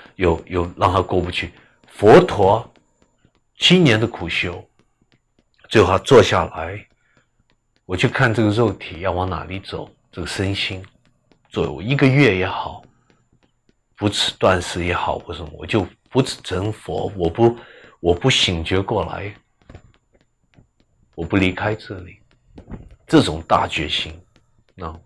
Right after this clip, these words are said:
中间还是很精彩哦，经过。那我们人，我们，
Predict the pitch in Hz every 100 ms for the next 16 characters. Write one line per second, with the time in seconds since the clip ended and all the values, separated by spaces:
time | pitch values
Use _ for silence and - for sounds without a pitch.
0 | - 101 92 92 92 - 90 - 113 104
1 | - 92 - 143 156 104 - 98 - _
2 | - 87 90 87 _ - - - 104 87
3 | 87 113 92 85 110 - _ - 90 80
4 | 80 104